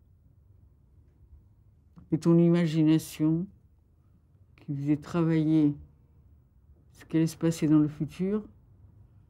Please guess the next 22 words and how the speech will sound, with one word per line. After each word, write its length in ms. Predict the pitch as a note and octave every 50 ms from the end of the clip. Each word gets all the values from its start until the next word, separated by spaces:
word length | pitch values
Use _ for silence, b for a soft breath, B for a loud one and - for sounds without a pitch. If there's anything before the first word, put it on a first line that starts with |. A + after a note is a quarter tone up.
| _ _ _ _ _ _ _ _ _ _ _ _ _ _
tu 120 | - -
l'as 140 | D3+ E3 E3
détournée 840 | C#3+ C#3 C3+ F#3+ G#3 G3+ G#3 - E3+ E3+ E3+ E3 E3 D#3+ D#3+ D3+ D3 - - - _ _ _ _ _ _ _ _ _ _ _ _ _ _ _ _ _ _ _ _ _ _ _ _ _ _ _ _ _ _ _ _ _ _ -
de 100 | C#3+ D3
sa 200 | C#3+ - - E3+
visi-, 400 | D#3+ D3 D3+ D#3+ D#3 D3 D3 C#3
de 140 | C3 C3 C#3+
la 80 | D3+ D#3
vision 400 | D3 D3+ D3+ D3 D3+ D#3 D#3 D3+
qu'elle 160 | D3+ D#3 D3+
avait 240 | D#3 D3+ D3+ D3 C#3+
quand 180 | - D3 D3
tu 160 | D3 D3 D#3+ D3
arrivais 560 | C#3 C3+ D3 C#3+ C#3 C#3 D#3 F#3 A3 C4+ b b b b b b b b b _ _ _ _ -
et 120 | D#3 D3+
tu 200 | D#3 - - E3
l'as 280 | D#3+ D#3 D3 C3 - - - _ _ - - - - _ _ _ _ _ _ _ _
retournée 1000 | C3 C3+ C3+ C#3+ D#3+ E3+ E3+ E3+ - F3+ D#3+ D#3 D#3 D#3+ E3+ F#3+ G#3+ A3 A3+ - - -
dans 160 | D#3+ D#3 D#3
une 200 | C#3 D#3 D3+ D3
autre 240 | D#3 E3 E3 - -
direction. 720 | D#3 C#3+ D#3 D3+ D3+ D3+ D3+ - - - - - - -